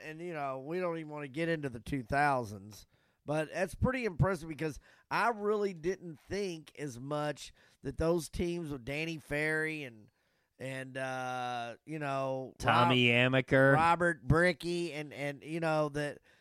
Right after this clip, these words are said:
Speaker 1: some of those, Greg Kubek, as you <laughs> said, uh, had done that well.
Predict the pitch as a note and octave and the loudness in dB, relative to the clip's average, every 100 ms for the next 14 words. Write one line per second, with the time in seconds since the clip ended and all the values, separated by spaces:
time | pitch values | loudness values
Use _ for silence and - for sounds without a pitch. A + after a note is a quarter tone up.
0 | _ - F3 F3+ F#3 F3+ E3+ D3+ C3 C3 | _ -4 -2 0 0 0 0 -2 -6 2
1 | D#3 G3 G#3 F#3+ - G#3 A3 G3 G#3 G3+ | 6 8 8 6 6 8 10 10 12 12
2 | G#3 A3 G#3 F3+ D3 F#3+ - - F3 E3+ | 12 8 2 0 0 -6 -8 -8 -6 -4
3 | F3 F3 - _ _ _ _ - D#3 E3 | -4 -4 -10 _ _ _ _ -12 -8 -6
4 | D#3+ D3 D#3+ C#3+ A#2 G3+ C4 A3+ E3 C#3 | -4 -2 -4 -2 4 6 6 4 2 2
5 | B2+ C3+ B2+ A2+ D#2+ D2 | 2 2 2 0 -4 -10